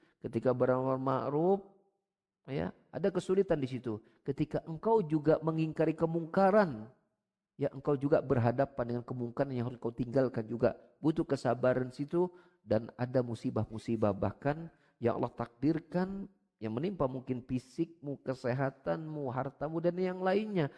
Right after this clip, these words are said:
Termasuk cacian-cacian, celaan-celaan, tuduhan-tuduhan manusia kepada dirimu ketika engkau menegakkan amar ma'ruf nahi mungkar, bersabar. Karena mesti ketika kita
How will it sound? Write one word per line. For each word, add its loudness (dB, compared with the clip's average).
Termasuk -2
cacian-cacian, -2
celaan-celaan, -2
tuduhan-tuduhan 0
manusia -2
kepada -2
dirimu 2
ketika -4
engkau -8
menegakkan -4
amar -6
ma'ruf -6
nahi -4
mungkar, -10
bersabar. -10
Karena -6
mesti -4
ketika 0
kita 2